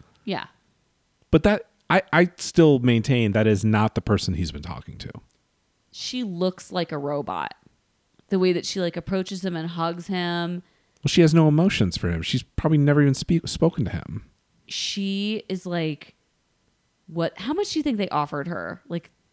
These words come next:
Speaker 1: three hundred dollars? Probably, like,
Speaker 2: Couple hundred
Speaker 1: a thousand dollars.
Speaker 2: bucks,
Speaker 1: I mean,
Speaker 2: yeah.
Speaker 1: that girl making bank if she's the one that's talking to all these dudes.
Speaker 2: Yeah.
Speaker 1: She doesn't make any money, Kyle,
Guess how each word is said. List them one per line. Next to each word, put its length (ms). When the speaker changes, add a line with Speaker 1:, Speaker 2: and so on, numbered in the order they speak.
Speaker 1:
three 260
hundred 220
dollars? 420
Probably, 280
like, 100
Speaker 2:
Couple 240
hundred 220
Speaker 1:
a 20
thousand 140
dollars. 220
Speaker 2:
bucks, 120
Speaker 1:
I 40
mean, 100
Speaker 2:
yeah. 140
Speaker 1:
that 80
girl 200
making 300
bank 380
if 100
she's 240
the 120
one 220
that's 240
talking 320
to 60
all 100
these 240
dudes. 480
Speaker 2:
Yeah. 240
Speaker 1:
She 160
doesn't 240
make 180
any 140
money, 260
Kyle, 540